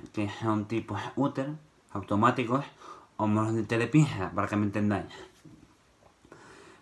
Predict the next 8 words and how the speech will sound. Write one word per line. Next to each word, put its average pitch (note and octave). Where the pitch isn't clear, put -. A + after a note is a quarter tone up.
Pero A2+
hay C#3+
que D#3+
tener C3+
en A#2
cuenta B2+
unos G#2+
factores. G#2+